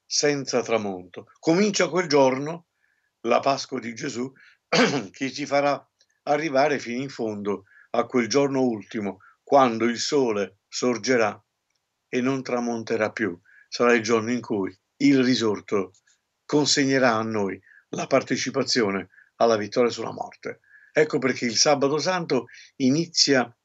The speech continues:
questo cammino e noi dobbiamo viverlo giorno per giorno. Stanotte canteremo l'Alleluia finalmente e ancora una volta diremo al Signore: "Noi ci fidiamo di te, tu sei il sostegno della nostra vita,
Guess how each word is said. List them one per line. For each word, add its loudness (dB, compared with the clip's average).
questo -2
cammino -8
e 0
noi 4
dobbiamo 4
viverlo 0
giorno -2
per -2
giorno. -6
Stanotte 4
canteremo 0
l'Alleluia -4
finalmente -6
e 4
ancora 4
una 2
volta 0
diremo 2
al -2
Signore: -4
"Noi 2
ci -8
fidiamo -4
di -6
te, -6
tu -2
sei 4
il -4
sostegno 2
della 0
nostra -2
vita, -6